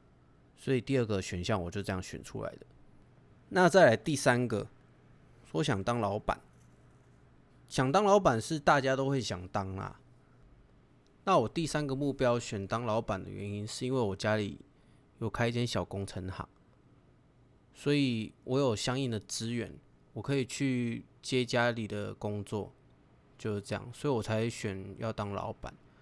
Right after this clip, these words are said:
可是他摆在我第三个选项的原因，就是因为我非常，对那个工作非常非常没有兴趣，所以最好的话是做音乐，再不行就公务员，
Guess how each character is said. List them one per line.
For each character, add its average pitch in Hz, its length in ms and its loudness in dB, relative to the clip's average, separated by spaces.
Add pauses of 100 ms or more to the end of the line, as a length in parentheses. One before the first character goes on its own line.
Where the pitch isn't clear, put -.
(320)
可 - 140 -2
是 233 160 -2
他 226 120 6
摆 135 240 6
在 156 380 4 (320)
我 117 220 -8
第 151 180 -4
三 139 180 -2
个 123 80 -2
选 101 220 -4
项 117 180 -4
的 104 60 -6
原 101 160 -6
因， 104 160 -6
就 110 160 -4
是 - 200 -8
因 101 240 -6
为 98 260 -4 (1120)
我 107 120 -6
非 143 300 4
常， 98 400 -4 (720)
对 143 120 4
那 131 80 2
个 120 80 0
工 117 180 -4
作 110 140 -2
非 120 320 0
常 98 240 -6
非 107 200 -2
常 95 340 -10 (140)
没 101 160 -4
有 101 100 -4
兴 98 300 -10
趣， - 280 -14 (800)
所 143 200 0
以 120 260 2 (580)
最 175 180 4
好 107 140 0
的 98 100 -4
话 113 140 2
是 110 80 -6
做 107 220 -4
音 101 140 -6
乐， 98 180 -10 (720)
再 120 140 -2
不 123 100 -6
行 95 180 -6
就 101 80 -6
公 98 180 -6
务 101 120 -6
员， - 120 -12